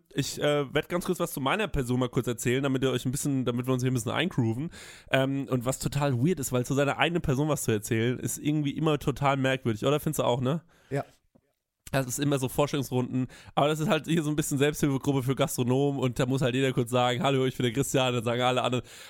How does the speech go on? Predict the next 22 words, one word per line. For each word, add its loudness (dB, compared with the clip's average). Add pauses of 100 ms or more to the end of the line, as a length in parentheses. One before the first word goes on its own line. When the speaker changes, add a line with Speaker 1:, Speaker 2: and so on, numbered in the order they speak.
Speaker 1:
„Hallo 4
Christian.“ 0
Speaker 2:
Hallo 4
Speaker 1:
Aber 2
egal. 2 (440)
Speaker 2:
Christian. 2
Speaker 1:
<laughs> -12
Schön, -8
schön, 2
dass 2
du -2
da 0
bist. -6 (420)
Ich 4
hab 4
ein -4
Alkoholproblem, 4
alle, 4
<laughs> 0
ne, 0
alle 4
nicken. 0